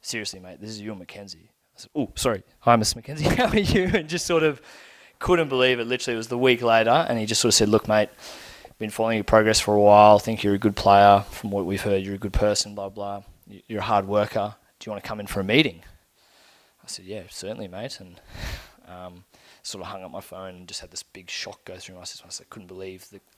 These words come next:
A, he didn't call my mobile, and B, he called my college landline phone. I didn't know it would, he'd have that or anyone would have that number. So I went in for a meeting,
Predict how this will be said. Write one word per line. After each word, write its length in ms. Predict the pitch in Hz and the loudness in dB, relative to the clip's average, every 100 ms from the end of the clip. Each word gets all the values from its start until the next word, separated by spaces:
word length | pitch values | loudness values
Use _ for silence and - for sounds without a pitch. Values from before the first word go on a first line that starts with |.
| _ | _
A, 200 | 113 110 | -2 -2
he 80 | 107 | -6
didn't 180 | 101 98 | -16 -16
call 160 | - | -16
my 80 | 101 | -16
mobile, 380 | 92 101 98 92 | -12 -10 -10 -12
and 100 | 90 - | -14 -18
B, 160 | 98 | -16
he 80 | 92 | -16
called 240 | 95 123 98 | -14 -14 -12
my 240 | 98 90 _ _ _ | -12 -14 _ _ _
college 460 | - - 110 101 92 | -12 -8 -8 -10 -14
landline 580 | 87 101 107 101 98 95 | -16 -14 -12 -12 -14 -16
phone. 220 | 85 85 | -20 -20
I 80 | 87 | -20
didn't 180 | 95 | -20
know 160 | 92 90 98 _ _ | -20 -20 -20 _ _
it 80 | 104 | -16
would, 220 | 98 95 _ | -14 -16 _
he'd 180 | 113 98 | -20 -16
have 200 | 95 95 | -16 -12
that 240 | 98 - _ _ _ _ | -14 -14 _ _ _ _
or 160 | 95 - | -12 -10
anyone 260 | 107 117 | -10 -10
would 100 | 98 | -10
have 140 | 95 87 | -12 -12
that 140 | - | -14
number. 300 | 90 90 92 _ _ _ _ _ _ _ _ _ _ | -16 -18 -20 _ _ _ _ _ _ _ _ _ _
So 180 | - 127 | -2 2
I 40 | 123 | 4
went 120 | 123 | 4
in 80 | 117 | 4
for 160 | 127 | 2
a 40 | 117 | 4
meeting, 440 | 123 131 135 139 | 6 6 4 2